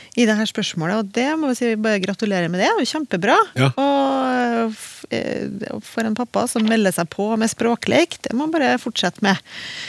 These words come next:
Speaker 1: Eh, for det er jo både morsomt, ikke minst, men også sunt for, eh, språkbevissthet og, og det å lære seg om form og ord og betydning, og det vil øke både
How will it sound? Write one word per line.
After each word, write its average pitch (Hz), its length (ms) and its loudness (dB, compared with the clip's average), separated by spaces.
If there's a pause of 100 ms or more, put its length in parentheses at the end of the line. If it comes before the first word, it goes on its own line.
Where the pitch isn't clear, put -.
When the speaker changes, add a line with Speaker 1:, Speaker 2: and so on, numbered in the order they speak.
(400)
Speaker 1:
Eh, 214 420 2
for 208 220 -4
det 247 100 4
er 339 240 2
jo 208 300 2 (260)
både 214 240 0 (460)
morsomt, 220 580 0
ikke 262 240 0
minst, 330 380 -2
men 254 180 2
også 214 300 -2 (420)
sunt - 640 2
for, 247 160 2
eh, 247 640 4
språkbevissthet 196 1300 0
og, 185 100 0 (220)
og - 80 0
det 202 100 0
å 208 60 0
lære 185 260 2
seg 175 240 -2
om 156 160 -4
form 240 500 0
og 247 220 2 (140)
ord 247 160 2
og 240 80 0
betydning, 180 840 -2
og 190 240 -2
det 214 160 -2
vil 269 160 -2
øke 202 320 -2
både 185 320 -4